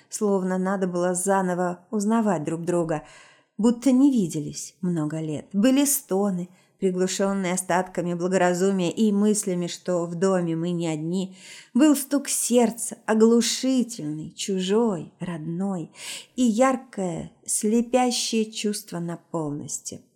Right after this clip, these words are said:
непередаваемое чувство, что я опять жива. Мы лежали, не двигаясь, не выпуская друг друга из объятий. Думали каждый о своём,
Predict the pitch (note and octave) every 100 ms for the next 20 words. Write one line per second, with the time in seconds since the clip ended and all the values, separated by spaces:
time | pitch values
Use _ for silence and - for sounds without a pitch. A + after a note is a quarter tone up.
0 | - A#3 C4 A#3+ A3+ G#3+ G#3+ G3+ F#3 D#3
1 | D#3 D3+ - A#3 A#3 - - - _ _
2 | - - E3 E3+ D#3+ D3+ D#3 D3 - -
3 | F#3 F#3 F3+ D3 - _ _ _ _ _
4 | - B3 C#4 C4 A3+ B3+ C#4 A#3 G#3+ F#3+
5 | G#3+ C4+ B3+ B3 A#3 - - _ A3+ B3+
6 | A3+ A3 G3+ - B3+ C4+ A#3+ F3+ F3+ F#3
7 | G3 G#3 G3+ G3 G3+ F#3+ E3 D3+ - -
8 | - _ - - - G#3 D#4+ D4+ B3 A#3
9 | B3+ B3+ A#3 A#3 A3+ A3 F#3 E3 D3+ D#3